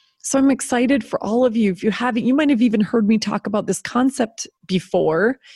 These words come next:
You might have read about it in the book, but not yet really sat with it. So as you're getting still and getting quiet, try it on for size and ask yourself those questions and see what comes up for you.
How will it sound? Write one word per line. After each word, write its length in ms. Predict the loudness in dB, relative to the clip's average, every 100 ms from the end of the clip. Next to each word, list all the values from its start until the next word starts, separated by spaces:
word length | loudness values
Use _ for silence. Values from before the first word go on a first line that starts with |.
| 0
You 80 | 2
might 160 | 2
have 160 | 0 0
read 140 | -2
about 220 | 0 0
it 100 | 0 0
in 60 |
the 60 | 0
book, 340 | 0 -2 -2 -6
but 160 | -2
not 240 | 0 0 -2
yet 380 | 0 0 -2 -8 -20 -20 _ _
really 420 | -2 2 2 2
sat 380 | 0 -2 -4 -4
with 240 | -4 -4 -2
it. 160 | -4 -6 _ _ -6
So 160 | 0
as 120 | 2
you're 80 | 2
getting 400 | 0 0 2 0
still 420 | 0 -2 0 0
and 160 | 0 -2
getting 320 | -2 0 0
quiet, 640 | -2 -4 -2 0 0 -2 -4 _ _ _
try 260 | -12 -4 0
it 120 | 2
on 300 | 2 2 2
for 180 | 0 -4
size 760 | -4 -4 -2 -2 -4 -10 -18 _ _ _ -2
and 140 | 2
ask 240 | 4 2 -2
yourself 400 | -2 0 -4 0
those 220 | -2 -2
questions 580 | -8 -8 -6 0 2 2
and 140 | 0
see 220 | 0 2 4
what 340 | 2 -2 -8
comes 380 | -2 2 2 2
up 260 | -4 _
for 220 | -6 -2 0
you. 360 | 2 0 -4